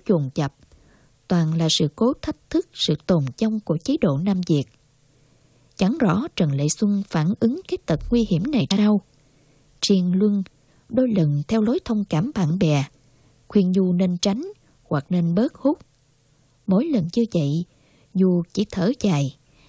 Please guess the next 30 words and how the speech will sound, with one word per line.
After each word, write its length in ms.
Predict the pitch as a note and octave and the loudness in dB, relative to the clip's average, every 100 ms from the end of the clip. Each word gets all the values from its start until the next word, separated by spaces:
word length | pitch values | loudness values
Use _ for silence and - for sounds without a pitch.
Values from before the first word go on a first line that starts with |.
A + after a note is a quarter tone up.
| _ | _
Anh 160 | A#3 G#3 | -4 -2
ta 200 | A3 A3 | -2 -4
thừa 280 | - F3 C#3+ C#3 | 0 0 0 0
hiểu 340 | D3+ D#3+ C4+ - - _ - | 0 2 0 -4 -18 _ -6
tác 160 | F4+ | -6
hại 220 | - F3+ D#3 | -2 -2 0
của 140 | A#3 | 0
mỗi 280 | B3 F3 A#3 | 0 2 2
liều 320 | C4 F#3 C3 - | 2 2 0 -2
á 140 | B3+ - | -4 0
phiện. 320 | F3 C#3 D#3 - _ _ _ _ _ _ - | 0 0 -4 -6 _ _ _ _ _ _ 0
Nhưng 400 | F#3 F3 F3 E3 | 2 4 0 0
Luân 280 | F#3 F3+ F3 | 0 0 2
đoán 320 | E3+ F#3+ D4+ F#4 _ _ _ - | 0 -2 -6 -12 _ _ _ -6
anh 160 | F3+ | -4
ta 220 | F3+ E3+ E3+ | 0 -2 0
quá 240 | F#3+ C4+ F#4 | -2 -2 0
mệt 160 | G#3 - D3+ | -2 0 0
mỏi. 340 | C#3 G3+ D4+ - - - - - - - - _ _ _ | 0 0 -4 -6 -20 -20 -20 -20 -20 -20 -20 _ _ _
Dù 200 | F3 E3+ C3 | 0 0 0
sao, 420 | - G#3 G3 G3 _ - - - | -4 0 0 -2 _ -20 -18 0
việc 240 | G#3 - | 0 0
mà 160 | F#3 D#3 E3+ | -2 0 0
Nhu 200 | A3 A3 | 0 0
sắp 260 | - F4 _ | -2 -4 _
giao 180 | A3+ G#3+ | -2 -2
cho 160 | - G#3 | 0 0
Luân 320 | G3+ G#3+ G3+ - _ _ _ _ | 2 2 0 -4 _ _ _ _
không 280 | - G3 F3+ | -2 0 0
phải 320 | C#3+ F3 | 0 -2